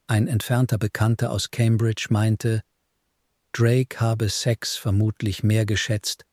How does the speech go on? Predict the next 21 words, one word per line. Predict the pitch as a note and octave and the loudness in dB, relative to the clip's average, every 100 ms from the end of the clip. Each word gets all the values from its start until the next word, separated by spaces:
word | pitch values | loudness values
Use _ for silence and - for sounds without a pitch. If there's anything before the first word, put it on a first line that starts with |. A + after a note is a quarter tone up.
| _ _ - | _ _ -6
als | G#2+ - | -4 -2
bisher | A#2 - A2+ A#2+ | -4 0 0 2
angenommen, | A#2 A2 A2+ A2+ A2 G#2+ G#2+ _ _ _ _ _ | 2 4 2 2 2 2 0 _ _ _ _ _
sich | - A2+ | -4 -2
jedoch | B2 G2+ A2+ | 0 0 0
von | - A#2 G2+ | 0 -2 0
festen | - B2+ - - A2 | 2 0 0 0 2
Bindungen | A2 G#2+ G#2+ G#2+ G#2+ | 4 4 4 2 0
ferngehalten. | - G#2+ G#2 G2 E2+ E2 - D#2+ D2 _ _ _ _ _ _ _ _ _ _ _ | 0 0 0 0 -4 -6 -6 -10 -10 _ _ _ _ _ _ _ _ _ _ _
Die | B2 | 0
Behauptung, | A#2 G#2 C3 - C3 B2 B2+ - _ _ _ | 4 4 2 0 0 2 0 -4 _ _ _
Drake | - A2 A#2 C3 - | 0 4 4 2 -4
sei | - A#2 B2+ | 0 2 2
als | A2 G2+ | 0 -4
Jungfrau | A2+ A2+ B2+ - A#2+ A2+ | 2 4 2 0 -2 -2
gestorben, | G#2 - - B2 A2+ A2+ A#2 A2 _ _ _ _ _ - | 0 0 0 0 0 2 2 0 _ _ _ _ _ 2
wurde | A2+ A2+ A2 | 2 4 0
fälschlich | - A#2+ A#2+ - A2+ G#2+ | 0 0 2 0 -4 -4
seiner | - A2 A2+ | -2 0 2
Schwester | - B2 G2 - G2+ | 2 0 -2 -6 -8
zugeschrieben. | - - F2+ F2+ - F2+ F2+ D#2+ | -6 -6 -6 -4 -2 -4 -6 -10